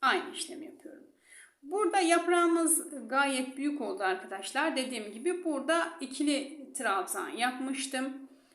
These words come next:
Şu noktada şu şekilde üçlü trabzan yapmıştım ama şurada ikili, burada üçlü yapmıştım ama ipim ince olduğu için daha küçük durdu. Buradaki ipim daha kalın olduğu için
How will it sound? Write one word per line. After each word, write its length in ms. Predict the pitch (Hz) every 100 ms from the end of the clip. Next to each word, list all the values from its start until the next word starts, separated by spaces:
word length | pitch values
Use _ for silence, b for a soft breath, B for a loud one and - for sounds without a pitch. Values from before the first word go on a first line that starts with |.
| B _ -
Şu 180 | - 262
noktada 720 | - - - 190 208 285 381
şu 200 | - 302
şekilde 400 | - 233 - -
üçlü 300 | - - 285
trabzan 420 | 285 214 - 196
yapmıştım 580 | 190 247 302 285 349 320
ama 360 | 277 247 - -
şurada 400 | - - 370 339
ikili, 420 | 320 311 349 302
burada 220 | 294 285
üçlü 360 | 254 285 - 302
yapmıştım 480 | 233 226 247 - 415
ama 240 | 294 269 269
ipim 300 | 285 285 294
ince 240 | 285 285
olduğu 240 | 320 233 220
için 420 | 220 370 453 -
daha 240 | 226 254
küçük 340 | 277 285 - -
durdu. 560 | 311 294 302 302 B B B B B
Buradaki 460 | 226 269 349 - 320
ipim 440 | 320 - 359 320
daha 240 | 285 339
kalın 300 | 339 269 220
olduğu 280 | 208 196 -
için 380 | - - -